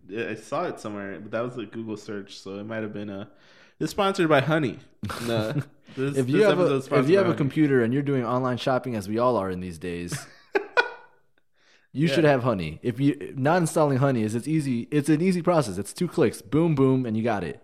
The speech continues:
Speaker 2: And now,
Speaker 1: Wait.
Speaker 2: next time you're going through your checkout, go through your regular process, and then click the little Honey button, and Honey will scour the internet for hundreds of coupon codes and apply any that, that are relevant to your checkout.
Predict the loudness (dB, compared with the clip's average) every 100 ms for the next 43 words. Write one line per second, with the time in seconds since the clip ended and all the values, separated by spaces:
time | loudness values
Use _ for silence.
0 | _ -8 0 4 4 4 2 0 2 2
1 | 2 2 0 2 2 2 2 2 2 2
2 | 2 2 2 0 2 2 2 0 0 -2
3 | -12 -6 0 2 2 0 -6 _ _ _
4 | 0 2 2 2 2 2 2 2 2 -2
5 | 0 0 0 2 0 -2 -10 -2 2 4
6 | 2 2 2 2 0 2 4 4 2 0
7 | 2 2 2 2 0 0 -2 -2 2 2
8 | 2 -2 0 0 -2 -2 -8 -16 -2 0
9 | 0 -2 0 2 2 2 2 -2 -2 -2
10 | 0 -2 -2 -4 -6